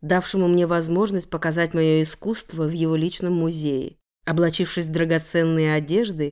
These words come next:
выписанные из Азии для коллекции. Я благодарна ему, хотя за эту возможность мне пришлось расплатиться вполне определённым образом.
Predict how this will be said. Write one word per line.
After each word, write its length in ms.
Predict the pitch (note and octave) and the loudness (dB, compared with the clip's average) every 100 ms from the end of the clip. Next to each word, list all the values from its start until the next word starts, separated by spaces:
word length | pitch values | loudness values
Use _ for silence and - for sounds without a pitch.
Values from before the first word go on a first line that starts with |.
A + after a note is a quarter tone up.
| - | -6
выписанные 720 | F3 F#3+ F3+ D#3 F3 E3+ E3+ | 2 2 4 0 2 2 0
из 240 | E3 E3+ E3 | 0 -2 0
Азии 380 | D#3+ D#3 D#3 D3 | 0 2 0 0
для 160 | D#3 | -2
коллекции. 840 | D#3 E3 D#3+ D3 - - C#3+ C#3 D#3 _ _ _ _ _ _ _ - | 0 0 0 -2 -8 -8 -8 -10 -16 _ _ _ _ _ _ _ -4
Я 180 | E3+ | 0
благодарна 840 | F3+ G3 F#3+ F#3 E3+ A3 A#3 F#3+ F3+ | 2 4 4 2 2 0 0 -2 -2
ему, 320 | F3 E3+ D3+ - _ _ - | -2 -4 -6 -10 _ _ -10
хотя 260 | - F3 | -6 -4
за 100 | E3 | 2
эту 220 | G#3+ B3+ G#3 | 2 2 0
возможность 680 | G#3 F#3 F3 D#3+ D#3+ - | 0 2 0 0 -2 -2
мне 100 | D#3+ | -2
пришлось 420 | D#3 D#3 F3 E3+ | -2 -4 -4 -4
расплатиться 640 | E3 - D#3+ D#3 E3 - D#3+ | -6 -4 -4 -4 -6 -6 -8
вполне 380 | - D#3 D#3 E3 | -4 -2 0 -2
определённым 800 | D#3 D#3 D3 D3 D3+ D3+ D#3 - | -6 -8 -6 -2 -2 -2 -4 -4
образом. 600 | D#3 - - - - | -6 -6 -10 -10 -12